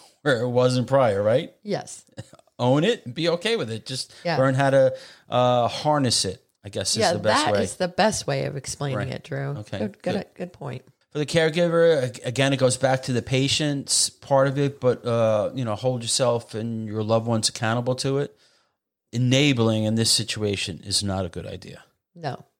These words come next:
Speaker 1: Do not enable
Speaker 2: Or making
Speaker 1: here.
Speaker 2: excuses for 'em.
Speaker 1: Right. Very good point, Terry.
Speaker 2: Mm-hmm.
Speaker 1: Any other words of wisdom, Terry, on how to manage this for the warrior or the, or the caregiver before we, uh, close it up for the day?
Speaker 2: Yeah.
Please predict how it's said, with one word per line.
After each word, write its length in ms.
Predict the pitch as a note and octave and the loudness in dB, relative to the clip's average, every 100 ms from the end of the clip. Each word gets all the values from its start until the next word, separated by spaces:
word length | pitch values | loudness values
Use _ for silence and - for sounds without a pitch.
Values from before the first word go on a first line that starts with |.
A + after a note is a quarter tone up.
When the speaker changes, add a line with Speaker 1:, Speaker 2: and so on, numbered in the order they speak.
| _ - | _ -8
Speaker 1:
Do 120 | G#2 | -2
not 240 | G#2 G#2 | 2 2
enable 240 | G#2 G2+ A#3+ | 2 2 4
Speaker 2:
Or 100 | A#3 | 4
making 220 | F3+ F#3+ | 2 2
Speaker 1:
here. 80 | E3+ | 0
Speaker 2:
excuses 580 | E3 - C4 F#4 - - | 0 0 0 0 -2 -4
for 260 | - - | -8 -8
'em. 220 | - - | -8 -6
Speaker 1:
Right. 600 | G#2+ G#2 G2+ - - - - | 0 0 0 -4 -8 -8 -10
Very 260 | - A2+ D3 | -2 0 0
good 160 | A2+ A2+ | -4 -6
point, 300 | A2+ F#2+ F2+ | -6 -8 -8
Terry. 320 | F2 - - | -10 -12 -16
Speaker 2:
Mm-hmm. 100 | - - _ _ _ | -20 -20 _ _ _
Speaker 1:
Any 240 | A#2 C3+ D3 | -2 2 4
other 400 | C#3+ C#3+ C3+ C3 | 4 6 6 4
words 400 | B2 C3 C#3 C3 | 4 2 2 -2
of 120 | G#2+ | 2
wisdom, 400 | C3 C3+ D3 C#3 | 2 2 2 -2
Terry, 540 | - C#3 C3+ C#3 C3+ - _ _ _ - | 0 2 2 0 -6 -10 _ _ _ -8
on 380 | A#2 A2+ A2+ | -2 0 0
how 200 | G#2 B2 | -2 0
to 60 | B2+ | 2
manage 440 | A#2 A2+ B2+ B2+ | 4 2 2 0
this 180 | C3 B2+ | 0 -2
for 120 | - | -2
the 100 | A#2 | -4
warrior 520 | A2+ A#2 A#2+ B2 B2 A2 | -2 2 2 4 4 4
or 100 | G#2 | 2
the, 200 | F#2 - | -2 -4
or 120 | G2+ | -4
the 120 | F#2+ - _ - | -4 -10 _ -4
caregiver 520 | G#2 A2 B2+ B2 A2+ | -2 0 0 -2 -2
before 400 | G#2+ - A2+ G#2+ | -4 -2 -2 0
we, 200 | A2+ G#2+ | -2 0
uh, 180 | F2+ D2+ - | 0 -2 -2
close 240 | B2 A2 | 0 2
it 80 | A2+ | 2
up 120 | A#2+ | 0
for 100 | C#3+ | -2
the 100 | C#3 | -4
day? 260 | D3 D#3+ D#3 | -4 -6 -2
Speaker 2:
Yeah. 280 | G#3 F3+ | 0 0